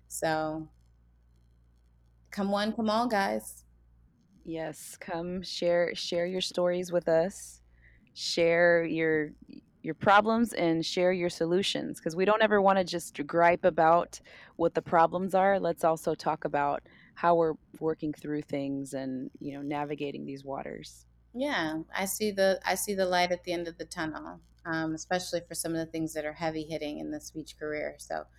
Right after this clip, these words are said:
Speaker 1: we're gonna be shifting the tide, I think, especially if we keep talking about it. But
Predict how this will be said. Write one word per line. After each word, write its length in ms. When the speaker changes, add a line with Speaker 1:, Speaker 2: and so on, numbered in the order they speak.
Speaker 1:
we're 160
gonna 200
be 120
shifting 460
the 80
tide, 400
I 140
think, 400
especially 420
if 80
we 100
keep 200
talking 480
about 280
it. 180
But 280